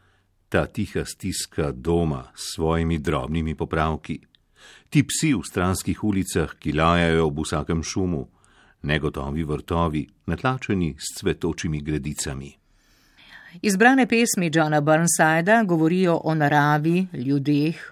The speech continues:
Speaker 2: o dalitvah. Pogosto vsebujejo veliko delčkov iz življenj posameznic ali posameznikov, ki so lahko živali, rastline, ljudje. To je poezija gibanja, saj je avtor nenehen opazovalec na svojih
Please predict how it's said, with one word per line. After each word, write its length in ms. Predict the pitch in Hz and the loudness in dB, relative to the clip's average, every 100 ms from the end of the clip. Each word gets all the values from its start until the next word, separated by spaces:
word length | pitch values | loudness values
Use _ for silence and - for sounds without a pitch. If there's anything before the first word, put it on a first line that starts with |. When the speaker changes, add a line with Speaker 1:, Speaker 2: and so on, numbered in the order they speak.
| - | -6
Speaker 2:
o 100 | 156 | 0
dalitvah. 720 | 180 180 170 190 - - 107 135 - _ _ - - _ | 4 4 2 0 -2 -6 -6 -10 -18 _ _ -20 -20 _
Pogosto 520 | 202 190 214 214 196 | 4 8 8 6 2
vsebujejo 680 | 175 - 165 180 202 180 175 | 2 2 2 4 4 6 4
veliko 360 | 160 180 220 175 | 4 2 2 0
delčkov 760 | 147 185 185 170 - 175 151 | 4 4 4 2 0 2 0
iz 180 | 135 143 | 0 -2
življenj 540 | 143 156 156 147 151 151 | 0 0 2 2 2 0
posameznic 880 | 151 - 147 143 151 143 151 143 143 | 0 2 2 2 0 0 -2 -2 -4
ali 180 | 131 | -4
posameznikov, 920 | 131 135 - 143 151 160 151 156 156 147 - - | -6 -4 2 2 2 2 0 0 2 2 -2 -20
ki 140 | - 143 | -12 -6
so 160 | 143 | -2
lahko 300 | 127 139 - | -2 -4 -6
živali, 640 | 127 143 147 160 160 147 - - | -2 2 6 6 6 2 -2 -8
rastline, 840 | - 156 160 - 180 175 151 113 - - | -2 0 0 -2 0 0 0 -4 -8 -8
ljudje. 560 | 143 165 143 135 110 - _ - - - - | -2 0 0 -2 -4 -10 _ -20 -20 -20 -4
To 80 | - | 4
je 120 | 262 | 4
poezija 500 | 254 220 180 202 220 | 6 6 6 4 4
gibanja, 560 | 160 180 160 156 139 131 151 | 4 2 2 2 2 0 0
saj 120 | - 160 | 0 2
je 80 | |
avtor 540 | - 156 170 175 185 175 | 4 4 4 2 2 4
nenehen 560 | 185 190 247 247 208 185 | 4 4 2 2 2 2
opazovalec 960 | 175 175 160 160 147 175 196 170 - | 0 2 2 4 6 6 4 2 0
na 140 | 151 147 | -2 -2
svojih 500 | 143 127 127 139 | -2 -2 0 -2